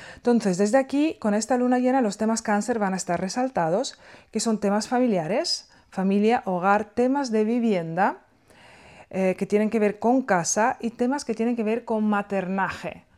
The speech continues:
¿sí? Con madre. ¿Qué nos va a decir a todo esto, eh? La luna en Capricornio,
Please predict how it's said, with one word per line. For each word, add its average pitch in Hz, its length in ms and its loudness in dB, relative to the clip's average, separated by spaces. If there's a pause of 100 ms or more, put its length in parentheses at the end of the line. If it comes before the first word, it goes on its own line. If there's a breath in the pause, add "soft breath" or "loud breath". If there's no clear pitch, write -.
(260 soft breath)
¿sí? 233 240 -8
Con 196 300 0
madre. 165 480 -4 (1200 loud breath)
¿Qué 302 140 0
nos 330 180 -2
va 226 80 4
a 208 40 6
decir 233 400 0
a 185 100 -8
todo 196 300 0
esto, 151 340 -6
eh? 277 200 -4
La 180 200 -4
luna 202 220 2
en 254 80 0
Capricornio, 196 840 -2